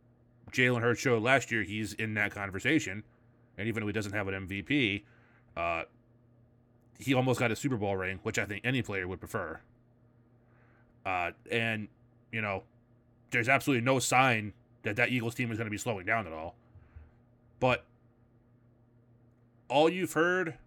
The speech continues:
is negative between the Ravens and Lamar. And then all of a sudden they sign Odell Beckham, which, look, hell of a player. Came back after injuries and helped the Rams, absolutely helped that team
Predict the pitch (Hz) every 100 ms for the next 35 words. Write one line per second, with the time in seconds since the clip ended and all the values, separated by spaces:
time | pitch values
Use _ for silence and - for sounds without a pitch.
0 | _ 117 120 101 117 127 127 117 107 -
1 | 107 104 101 98 - _ _ _ _ -
2 | 107 107 104 101 101 95 85 78 78 98
3 | 117 120 117 151 131 110 110 - 110 110
4 | 107 107 - _ _ _ _ - 104 110
5 | 110 113 131 107 101 104 _ - 113 107
6 | - - - 127 - - _ _ _ -
7 | 127 135 120 131 147 180 - _ _ _
8 | _ _ _ _ _ _ _ _ _ -
9 | - - - 143 135 139 127 127 120 123
10 | 127 123 143 143 123 113 104 120 120 113
11 | 110 127 139 131 113 135 117 139 117 110
12 | 98 101 - 98 85 87